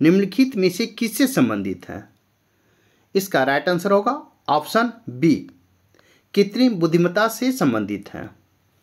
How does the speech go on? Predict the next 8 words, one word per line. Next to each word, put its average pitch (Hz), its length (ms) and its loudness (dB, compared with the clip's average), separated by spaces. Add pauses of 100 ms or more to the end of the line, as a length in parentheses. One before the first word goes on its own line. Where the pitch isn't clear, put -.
(500)
नेक्स्ट 170 220 2
क्वेश्चन, 156 320 -4
क्वेश्चन 185 560 0
नंबर 202 220 2
एटी 156 300 0
एट 190 180 0
है, 127 360 -6 (220)
क्लोनिंग, 233 500 6